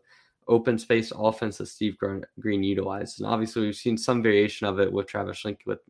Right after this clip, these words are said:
and the Hawks, but it hasn't really worked out that well for him because they brought, they brought in Nate McMill-, McMillan, who's more of an old school traditional offensive guy. But anyways, Pop Isaacs is someone that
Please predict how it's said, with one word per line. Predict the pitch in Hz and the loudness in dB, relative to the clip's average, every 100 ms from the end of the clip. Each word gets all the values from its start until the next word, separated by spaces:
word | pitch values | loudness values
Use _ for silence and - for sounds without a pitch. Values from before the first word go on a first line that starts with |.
| - | -8
and | 101 | -6
the | 95 | -6
Hawks, | - 107 107 - - - _ _ _ _ _ _ | 0 4 4 2 -14 -20 _ _ _ _ _ _
but | 127 117 - - | 0 2 0 -10
it | 123 - | -12 -10
hasn't | - 139 131 123 98 | -2 2 4 4 0
really | 101 107 104 101 101 - _ - | 2 4 6 4 2 -4 _ -6
worked | 104 104 - | 0 0 2
out | 110 107 101 | -2 -2 -2
that | 113 107 101 | -2 -2 -2
well | 104 113 113 | 0 2 2
for | - 104 98 | 0 -4 -2
him | 98 | 0
because | 101 - 98 | -2 -2 0
they | 104 | 0
brought, | 95 107 104 - - | 4 2 2 -4 -4
they | 110 | 0
brought | 101 107 101 | 2 2 2
in | 98 | 2
Nate | 98 98 | 2 2
McMill-, | 98 104 113 110 110 | 0 -2 -2 -2 -4
McMillan, | 104 107 107 107 104 | -6 -2 2 2 2
who's | 95 | 0
more | 101 98 | 0 0
of | 95 | -2
an | - | -4
old | 98 95 | -4 -4
school | - 101 | -6 -8
traditional | - 101 104 - 101 101 | -6 -6 -6 -4 0 0
offensive | 98 104 101 101 | -2 -8 -10 -8
guy. | 101 101 98 - - - _ - | -2 -2 -4 -10 -20 -20 _ 8
But | |
anyways, | 175 160 101 - | 10 10 8 0
Pop | - 165 156 | -2 -2 2
Isaacs | 160 151 156 135 | 2 2 0 -2
is | 131 | 0
someone | 123 117 107 | 2 4 2
that | 95 | 0